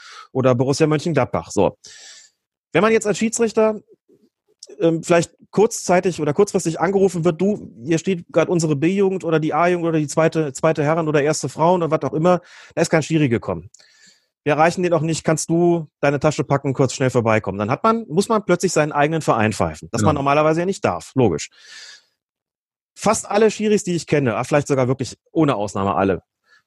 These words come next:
Speaker 1: würden da hinfahren und sagen, „Also bevor ich jetzt hier mir den Vorwurf machen lasse, ich wäre parteiisch, pfeife ich vielleicht sogar in der einen oder anderen strittigen Situation, sogar gerade gegen diesen Verein,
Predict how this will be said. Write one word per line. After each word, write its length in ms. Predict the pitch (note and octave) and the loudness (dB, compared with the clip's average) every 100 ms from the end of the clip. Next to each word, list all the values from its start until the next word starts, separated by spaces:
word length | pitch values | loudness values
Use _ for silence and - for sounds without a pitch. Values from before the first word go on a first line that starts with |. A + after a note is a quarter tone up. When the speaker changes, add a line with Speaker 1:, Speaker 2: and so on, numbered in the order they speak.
| - | -2
Speaker 1:
würden 260 | C#3+ G#3 | 2 2
da 80 | G3 | 2
hinfahren 420 | D3 F#3 G3+ G3 | 0 0 0 -2
und 100 | F3+ | 0
sagen, 400 | D3+ D#3 E3+ F3 - | 0 2 2 -2 -2
„Also 320 | C#3 D3+ C3 | 0 0 -2
bevor 280 | - C3 G3+ | -4 0 2
ich 140 | G#3 F#3 | 0 0
jetzt 240 | E3+ - | -4 -2
hier 320 | F3 F3 E3+ | 0 0 0
mir 180 | D3+ D3+ | -2 -2
den 100 | D3 | -2
Vorwurf 320 | - G3+ F#3+ | 0 0 0
machen 160 | F3 D#3+ | -2 0
lasse, 180 | D#3 C#3 | 0 -2
ich 80 | C3 | 0
wäre 140 | C#3 | 0
parteiisch, 640 | A#2 G2+ G3 G#3 G2 - - _ - - - - - | 0 -2 0 0 -2 -10 -20 _ -20 -20 -20 -16 -4
pfeife 260 | B2+ B2+ | -2 -2
ich 80 | D#3+ | -2
vielleicht 240 | E3+ E3 - | 0 0 2
sogar 240 | F3 D#3+ | 2 2
in 60 | E3 | 2
der 100 | C#3+ | 0
einen 160 | D3+ | 2
oder 120 | D#3+ | 0
anderen 180 | D#3 F3 | 0 -2
strittigen 400 | D3+ C3+ C3 D#3 | 0 0 0 0
Situation, 680 | D#3 - F#3 F3 F#3+ G3+ G3+ _ | 0 -2 -2 0 2 2 -2 _
sogar 260 | D3+ D3 | 0 0
gerade 200 | C3+ C#3+ | 0 -2
gegen 420 | D#3+ D#4+ F4 E4+ B3 | -2 0 0 0 0
diesen 220 | F3+ C#3+ | 2 0
Verein, 540 | - C#3 C3 D#3 A#3 | -2 0 2 0 -2